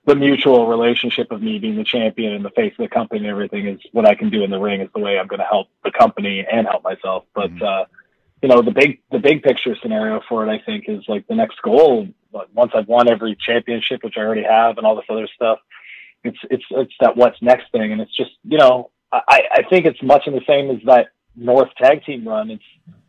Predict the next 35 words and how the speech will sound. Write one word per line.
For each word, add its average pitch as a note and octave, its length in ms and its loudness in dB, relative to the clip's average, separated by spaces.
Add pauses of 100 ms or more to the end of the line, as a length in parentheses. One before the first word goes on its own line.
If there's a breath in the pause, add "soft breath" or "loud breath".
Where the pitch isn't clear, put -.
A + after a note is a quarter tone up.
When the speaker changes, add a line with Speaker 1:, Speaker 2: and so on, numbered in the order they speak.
(160)
Speaker 1:
going C3+ 220 0
down B2+ 220 2
in A#2+ 60 -8
the A2+ 40 -8
history C3+ 320 -4
books A#2 300 -2
beside A#2+ 320 0
the A#2+ 60 -8
great D3 260 2
ones. G2 340 -10
Like, G2+ 220 -14 (200)
I, A2+ 280 -2
I B2+ 80 6
would C3 120 0
like B2+ 200 2
to B2+ 60 -8
be A#2+ 60 -2
mentioned A#2+ 360 -4
in A#2+ 60 -6
the A#2 180 -8
same A#2+ 400 -2
vein B2 440 0
as, A2+ 200 -2
like, A#2+ 260 -2 (300)
an A#2+ 100 -6
A B2+ 160 2
J B2 220 0
Styles B2 720 4
or G#2 260 -12
somebody C3 280 -6
like B2 200 -4
that. D3 320 4
Like, G#2+ 200 -12
it, A2+ 260 -14 (340 soft breath)
it C3+ 120 -8